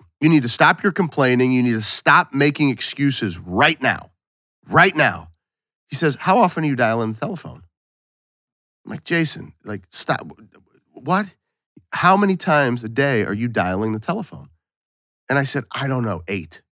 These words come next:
He said, "All right." He said, "Well, how many times per day do you need to dial the telephone to be able to look yourself in the mirror and say, 'I gave it my best today'?" I'm like,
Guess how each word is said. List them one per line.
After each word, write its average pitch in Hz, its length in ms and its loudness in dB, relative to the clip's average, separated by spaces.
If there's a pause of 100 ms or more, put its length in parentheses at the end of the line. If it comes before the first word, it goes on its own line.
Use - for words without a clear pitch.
(540)
He - 60 -20
said, 156 120 -4
"All 170 80 2
right." 156 160 0
He 147 60 -8
said, 135 180 -8
"Well, 120 260 -4
how 170 140 -2
many 180 180 0
times 139 320 -2
per - 180 -8
day 107 380 0
do 90 120 -8
you 120 80 2
need 120 200 0
to 95 60 -12
dial 95 240 0
the 98 80 -6
telephone 107 540 -2
to 92 60 -8
be 110 80 -2
able 107 100 0
to 98 60 -4
look 107 200 -4
yourself 104 360 -4
in 90 80 -10
the 87 60 -6
mirror 139 240 -2
and 101 100 -4
say, 92 180 -8
'I 120 100 -4
gave 113 200 -2
it - 40 -6
my 85 120 -6
best 135 260 -4
today'?" 76 280 -12 (720)
I'm - 80 -16
like, 104 140 -8